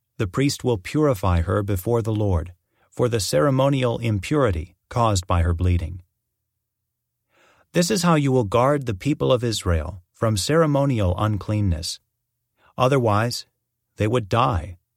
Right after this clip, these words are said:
for their impurity would defile my tabernacle that stands among them. These are the instructions for dealing with anyone who has a bodily discharge, a man who is unclean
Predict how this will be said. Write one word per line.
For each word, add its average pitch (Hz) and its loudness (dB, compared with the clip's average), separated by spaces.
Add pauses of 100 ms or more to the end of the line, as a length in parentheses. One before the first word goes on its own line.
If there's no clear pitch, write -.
(500)
for 131 2
their 139 2
impurity 131 0 (140)
would 117 0
defile 117 0
my 87 2
tabernacle 90 -2 (140)
that 101 0
stands 110 -2
among 92 0
them. 80 -6 (1040)
These 175 2
are 180 2
the 165 2
instructions 123 0
for - -2
dealing 127 0
with 107 -2
anyone 90 0
who 120 -2
has 117 0
a 110 -2
bodily 110 0
discharge, 95 -4 (720)
a - -2
man 143 2
who 110 2
is 113 -2
unclean 120 0